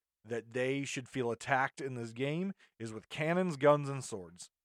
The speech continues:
They should not feel attacked verbally. They n-, should not feel attacked mentally. They should not feel attacked emotionally. And Rare is completely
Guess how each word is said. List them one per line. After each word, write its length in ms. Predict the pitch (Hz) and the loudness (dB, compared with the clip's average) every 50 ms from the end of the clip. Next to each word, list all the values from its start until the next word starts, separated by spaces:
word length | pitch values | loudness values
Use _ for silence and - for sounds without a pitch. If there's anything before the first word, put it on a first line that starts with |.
| _ _ _ _ - | _ _ _ _ -14
They 100 | 107 107 | -10 -8
should 240 | - - - 139 139 | -8 -8 -6 -4 -2
not 200 | 139 127 110 - | -2 -2 -2 -4
feel 200 | - 123 107 104 | -6 -6 -6 -6
attacked 340 | - - 117 101 92 - | -6 -6 -8 -8 -8 -8
verbally. 460 | 101 95 113 117 120 117 120 120 120 117 | -8 -6 -4 -4 -4 -4 -6 -4 -4 -4
They 120 | 107 110 | -6 -6
n-, 220 | 104 107 110 117 | -8 -8 -10 -12
should 200 | - - - 139 | -10 -10 -8 -6
not 200 | 135 131 104 - | -6 -6 -6 -6
feel 200 | - - 127 110 | -8 -8 -8 -8
attacked 360 | 104 - - 110 92 - _ 107 | -8 -8 -10 -12 -12 -12 _ -12
mentally. 420 | 107 120 123 - 127 123 120 113 | -12 -12 -10 -8 -8 -6 -6 -6
They 120 | 104 107 | -6 -8
should 260 | 101 - - 156 139 127 | -8 -6 -6 -6 -2 -2
not 180 | 123 113 - | -2 -2 -2
feel 240 | - - 123 107 101 | -4 -6 -6 -4 -6
attacked 400 | 98 - - 117 101 101 - - | -6 -6 -6 -6 -6 -6 -6 -8
emotionally. 680 | 101 98 95 85 82 - - 85 76 73 67 71 80 - _ _ _ _ _ _ _ _ _ _ _ _ _ _ _ _ _ _ _ _ _ _ _ _ _ _ _ _ _ _ _ _ _ _ - | -10 -8 -8 -10 -12 -14 -14 -16 -16 -16 -18 -20 -20 -20 _ _ _ _ _ _ _ _ _ _ _ _ _ _ _ _ _ _ _ _ _ _ _ _ _ _ _ _ _ _ _ _ _ _ -12
And 200 | 113 110 107 104 | -10 -10 -6 -2
Rare 280 | 113 120 123 120 117 113 | 0 0 2 2 2 0
is 100 | 104 - | -2 -4
completely 840 | - 113 101 92 - - - 135 143 147 147 - 85 101 92 80 78 | -6 -8 -8 -8 -10 -10 -8 -6 -6 -6 -6 -10 -14 -14 -14 -16 -18